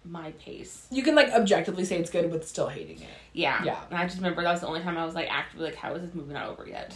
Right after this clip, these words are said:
Speaker 2: Wow.
Speaker 1: Yeah.
Speaker 2: You, you do have a better attention span for movies than I do, I feel.
Speaker 1: But it had all things, if someone told me about the movie, I'd be like, "Yeah, I'd wanna see that." But actually seeing it, I did not like it.
Speaker 2: Interesting. I, I guess I watched that with you, but I don't really remember.
Speaker 1: Yeah.
Speaker 2: I was thinking
Speaker 1: It had
Speaker 2: about
Speaker 1: Queen Latifah in it.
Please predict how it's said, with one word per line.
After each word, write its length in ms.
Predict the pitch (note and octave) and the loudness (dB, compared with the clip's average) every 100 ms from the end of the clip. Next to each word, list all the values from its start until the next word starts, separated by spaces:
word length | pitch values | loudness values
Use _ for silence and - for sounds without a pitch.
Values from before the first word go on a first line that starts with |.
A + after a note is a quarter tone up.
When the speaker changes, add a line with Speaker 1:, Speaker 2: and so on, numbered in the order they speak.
| A3 | -6
Speaker 2:
Wow. 720 | G3+ D4+ F#4+ G4 A#3+ E3 C3+ F#3+ | 0 6 8 8 6 4 2 -2
Speaker 1:
Yeah. 280 | D#3 A#2+ - - | -4 -4 -6 -4
Speaker 2:
You, 260 | G#3+ F4+ F#4+ | 4 4 6
you 240 | D4+ G4+ | 10 10
do 80 | B3+ | 12
have 140 | B3 A#3 | 10 10
a 40 | |
better 200 | F#3+ F3 | 6 4
attention 320 | E3 D#3+ - | 2 -2 -6
span 220 | - E3 D#3 | -8 -6 -4
for 80 | |
movies 320 | D#3+ D#3 D3+ D3+ | -4 -2 -4 -6
than 100 | C#3+ | -6
I 140 | C3 | -4
do, 140 | C#3+ | -4
I 100 | B2 | -4
feel. 320 | - B2 A2 C#3+ - | -6 -6 -6 -8 -12
Speaker 1:
But 160 | F#3 F3 | -8 -6
it 60 | G#3 | -4
had 200 | C#4+ E4 | -2 2
all 180 | D4 D4 | 4 2
things, 240 | C#4+ C4 | 2 0
if 100 | G#3+ | -2
someone 240 | C4 B3+ A3 | -2 -2 -2
told 240 | - E3+ | -2 -4
me 60 | A#3 | -2
about 180 | D4 D4+ | -2 -2
the 60 | |
movie, 280 | D4+ D#4+ D#4+ | -2 0 2
I'd 160 | A3 F#3+ | 2 0
be 60 | |
like, 200 | F3 F3 | -2 0
"Yeah, 140 | F3+ D3+ | 0 2
I'd 140 | D3 | 0
wanna 180 | C#3+ C#3 | -4 -6
see 200 | - D3+ | -6 -4
that." 240 | F#3 G3 | -2 -2
But 80 | F#3 - | -4 -4
actually 340 | F3+ F3 F#3+ | -4 -6 -8
seeing 280 | E3 D#3+ F3 | -6 -4 -2
it, 100 | G#3 | -4
I 120 | - | -6
did 160 | - D#3+ | -10 -12
not 120 | D#3 | -10
like 200 | A#3 A#3 | -12 -10
it. 180 | F#3 - | -12 -6
Speaker 2:
Interesting. 540 | D4 E4+ G#4+ G#4 G3 F3+ | -4 -2 -2 0 0 2
I, 300 | D#4+ F#4+ E4+ | 6 6 8
I 60 | D4+ | 6
guess 180 | E4+ G#4 | 6 4
I 40 | G4 | 4
watched 340 | G3+ A#3 - | 6 4 4
that 120 | E3+ | 0
with 160 | D#3 D#3+ | 0 -2
you, 80 | F#3 | 0
but 120 | F#3+ | 0
I 20 | |
don't 200 | F#3+ B3 | 2 0
really 160 | A#3+ B3 | 0 0
remember. 720 | G3+ E3 D#3+ D#3 A#2 - - - | 0 -2 -2 -4 -6 -8 -14 -16
Speaker 1:
Yeah. 60 | - - - - | -16 -14 -16 -2
Speaker 2:
I 140 | - D#4 | 6 6
was 120 | F4 | 6
thinking 160 | G4+ G4+ | 4 6
Speaker 1:
It 80 | E4 | 8
had 80 | |
Speaker 2:
about 100 | E4 | 8
Speaker 1:
Queen 320 | D4+ A#3 C4+ - | 6 2 -4 -2
Latifah 140 | - | -2
in 80 | D3 | -2
it. 240 | D3+ - | -6 -8